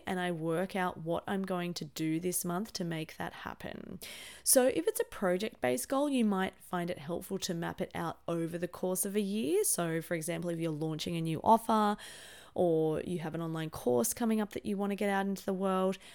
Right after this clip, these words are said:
that can be helpful to look at as a bird's eye over the next twelve to twenty-four months, or however long it is that you're planning on taking to launch.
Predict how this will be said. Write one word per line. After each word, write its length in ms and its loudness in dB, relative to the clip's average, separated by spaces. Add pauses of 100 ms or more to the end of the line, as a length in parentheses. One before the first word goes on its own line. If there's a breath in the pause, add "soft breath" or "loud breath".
(100)
that 320 4
can 140 0
be 100 2
helpful 500 0
to 200 -2
look 280 -4
at 200 -2
as 120 -4
a 60 0
bird's 480 -2
eye 380 0 (100)
over 200 0
the 80 -4
next 240 -6
twelve 580 -2
to 80 -6
twenty-four 400 -2
months, 340 0
or 60 -2
however 300 -2
long 220 -2
it 80 -2
is 180 -4
that 160 -6
you're 340 -4 (320 loud breath)
planning 400 -2
on 180 -4
taking 320 -4
to 120 -6
launch. 540 0